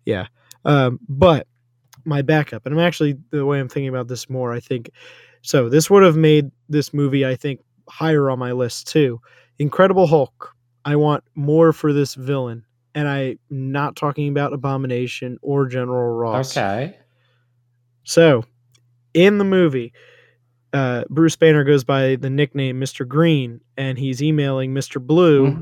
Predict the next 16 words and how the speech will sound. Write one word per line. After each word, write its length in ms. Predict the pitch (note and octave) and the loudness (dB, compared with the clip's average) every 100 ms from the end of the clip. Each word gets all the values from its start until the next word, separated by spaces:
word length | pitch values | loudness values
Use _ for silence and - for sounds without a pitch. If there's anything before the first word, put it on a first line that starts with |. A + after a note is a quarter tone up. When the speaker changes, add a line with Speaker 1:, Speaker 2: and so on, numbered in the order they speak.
| - | -8
Speaker 1:
to, 240 | - C#3 | 0 0
like, 160 | C3 B2 | 0 -4
give 180 | C#3+ B2+ | -6 -6
him 140 | B2+ | -6
blood 260 | C3 D#3 C#3+ | -2 0 -2
samples 500 | - B2+ - B2+ B2 | -6 -6 -6 -8 -8
about, 440 | B2+ B2 - - | -8 -8 -10 -16
you 160 | B3 C3+ | -14 -14
know, 100 | A2+ | -14
fixing 580 | - - E3 - A#2+ | -8 -2 0 -2 -10
him, 360 | A#2 A#2+ G2 - C#3 | -10 -12 -12 -14 -6
getting 240 | C#3+ C#3 | -2 0
rid 140 | C#3 B2+ | 0 -2
of 80 | A#2+ | -4
the 80 | |
Hulk. 340 | A#2+ C3+ - | -4 -4 -4